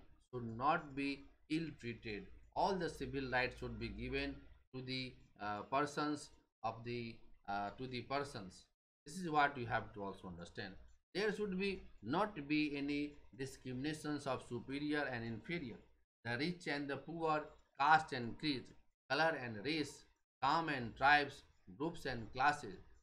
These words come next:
Rule of law is in force in England, and in the eyes of the rule of law, all are equal.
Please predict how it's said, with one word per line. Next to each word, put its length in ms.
Rule 300
of 180
law 440
is 160
in 160
force 320
in 120
England, 460
and 100
in 140
the 100
eyes 360
of 200
the 160
rule 260
of 180
law, 420
all 320
are 200
equal. 380